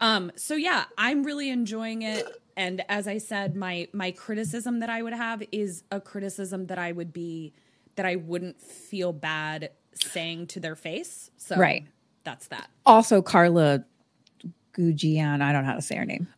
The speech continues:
Speaker 1: I don't either.
Speaker 2: Gugiano.
Speaker 1: But she's
Speaker 2: Gugiano
Speaker 1: fantastic.
Speaker 2: is
Speaker 1: And I love
Speaker 2: phenomenal. I
Speaker 1: And
Speaker 2: just love her
Speaker 1: Mike
Speaker 2: so much.
Speaker 1: really gives her a lot to play
Speaker 2: Yeah.
Speaker 1: with. And that is fantastic because I would say,
Speaker 2: She's
Speaker 1: like,
Speaker 2: having a
Speaker 1: her
Speaker 2: great time.
Speaker 1: career,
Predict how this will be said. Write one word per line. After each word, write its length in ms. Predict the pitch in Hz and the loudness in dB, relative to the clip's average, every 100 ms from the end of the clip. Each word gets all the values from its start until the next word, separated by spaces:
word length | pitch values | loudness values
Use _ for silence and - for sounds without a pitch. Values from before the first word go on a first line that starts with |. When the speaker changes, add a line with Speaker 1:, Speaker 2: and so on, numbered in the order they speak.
| - | -4
Speaker 1:
I 100 | 190 | 2
don't 140 | 160 | 4
either. 200 | 151 156 | 4 2
Speaker 2:
Gugiano. 500 | 151 151 147 - - | 2 0 -2 -2 -2
Speaker 1:
But 160 | 170 185 | 4 6
she's 140 | 175 165 | 6 6
Speaker 2:
Gugiano 380 | 165 151 156 - | 4 4 2 -2
Speaker 1:
fantastic. 520 | - - - - - - - - | -2 -4 -4 -6 -12 -20 2 6
Speaker 2:
is 160 | 175 | 6
Speaker 1:
And 80 | 214 | 6
I 60 | 254 | 0
love 560 | 233 165 175 190 170 | -4 -8 -14 -14 -14
Speaker 2:
phenomenal. 1900 | - - - - 151 156 160 151 151 147 147 143 143 170 - - 151 160 190 - | -6 -2 0 4 6 10 10 10 8 6 4 2 0 -2 -2 -4 -2 -2 -4 -8
I 80 | - | -4
Speaker 1:
And 60 | 214 | -2
Speaker 2:
just 140 | 196 | -2
love 140 | 180 185 | -4 -4
her 60 | |
Speaker 1:
Mike 100 | 370 | -4
Speaker 2:
so 180 | 392 - - | -6 -12 -16
much. 200 | 185 180 | -10 -6
Speaker 1:
really 500 | 180 180 185 175 160 - | -2 -2 -2 -2 -6 -8
gives 400 | 151 139 147 - | -8 -6 -6 -12
her 420 | - 175 143 131 - | -12 -12 -10 -10 -12
a 80 | 135 | -12
lot 560 | 131 117 123 107 - - _ - | -12 -12 -14 -14 -16 -20 _ -16
to 140 | - | -14
play 220 | - - | -10 2
Speaker 2:
Yeah. 100 | 165 - | 2 2
Speaker 1:
with. 400 | 131 - - - | -6 -16 -20 -10
And 240 | 190 185 185 | -6 -4 -4
that 180 | 180 208 | -4 -4
is 160 | 202 | -6
fantastic 760 | - 170 151 - 143 143 - 139 | -8 -10 -10 -10 -10 -10 -12 -12
because 260 | 175 190 180 | -12 -8 -4
I 120 | 185 | -4
would 180 | 247 - | -4 -6
say, 160 | 226 196 | -4 2
Speaker 2:
She's 160 | 185 208 | 6 6
Speaker 1:
like, 80 | |
Speaker 2:
having 80 | 170 | 6
a 40 | 151 | 4
Speaker 1:
her 40 | |
Speaker 2:
great 320 | 151 143 165 | 4 4 2
time. 160 | - 151 | 0 0
Speaker 1:
career, 240 | - 156 | 2 -2